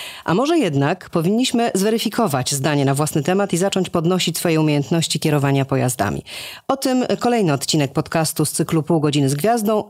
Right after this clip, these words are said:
tym razem pod hasłem Bezpieczna droga. Naszymi gośćmi są Dorota Olszewska, prezes organizacji Partnerstwo dla Bezpieczeństwa, oraz Antoni Niemczynowicz,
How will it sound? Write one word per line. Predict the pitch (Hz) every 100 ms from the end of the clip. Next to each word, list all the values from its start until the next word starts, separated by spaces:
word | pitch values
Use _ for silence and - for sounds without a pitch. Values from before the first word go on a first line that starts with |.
| -
tym | 262 285
razem | 226 208 208 214 -
pod | 170
hasłem | - 156 - 165 160
Bezpieczna | 175 208 - 175 - 147
droga. | 135 107 - - - - - -
Naszymi | 220 240 220
gośćmi | 190 175 - 160
są | - 160 156
Dorota | 160 175 214 214
Olszewska, | 180 - 123 - 196
prezes | 214 175 151 147
organizacji | 147 151 151 156 151 147
Partnerstwo | 160 151 175 160 - - 143
dla | 147
Bezpieczeństwa, | 139 139 139 - 226 226 - 214 - - - -
oraz | 220 202 196 -
Antoni | 202 190 185 180
Niemczynowicz, | 151 127 131 170